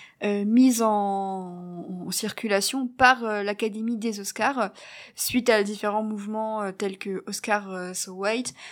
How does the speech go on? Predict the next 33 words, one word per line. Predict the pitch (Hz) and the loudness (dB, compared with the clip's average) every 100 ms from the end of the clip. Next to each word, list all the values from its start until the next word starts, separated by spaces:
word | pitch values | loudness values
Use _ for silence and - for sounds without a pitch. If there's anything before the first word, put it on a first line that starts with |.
| - - | -8 4
ou | 247 | 6
même | 233 233 247 | 6 4 6
en | 220 208 | 4 4
début | 208 185 190 | 0 -4 0
d'année, | 196 190 240 | 0 0 -2
on | 233 | -2
apprenait, | 202 - - 190 202 220 220 | -2 -4 -10 -8 -8 -8 -8
euh, | 190 | -8
enfin, | 190 180 | -10 -14
on | 175 180 175 | -12 -14 -14
constatait | - 196 - 202 190 254 | -12 -10 -4 -2 0 0
que | 247 | 0
les | 208 190 | -2 -2
Oscars | 185 220 202 | 0 2 2
étaient | 196 | 0
toujours | 202 202 220 | -10 -10 -12
extrêmement | - - 220 226 | -14 -8 -6 -4
masculins, | 233 233 226 - 226 226 247 262 208 202 - - - - | -2 -2 -2 -4 -6 -2 0 2 2 -2 -12 -16 -16 -6
euh, | 190 | -2
dans | 202 247 | 2 4
leurs | 226 220 | 4 2
nominations. | 214 214 208 202 254 320 - _ - - - - - | -2 -2 -2 -2 -4 -6 -10 _ -20 -20 -20 -12 -2
Euh, | 220 220 | 2 2
donc | 214 233 | 2 0
c'est | 247 | 0
une | 233 | 0
charte | - 269 254 - | 2 4 2 0
en | 220 | -8
plusieurs | 208 - 208 220 220 | -8 -8 -4 -4 -6
points | - 269 294 320 | -4 2 2 2
qui | 311 240 | -2 -4
est | |
au-, | 220 | -2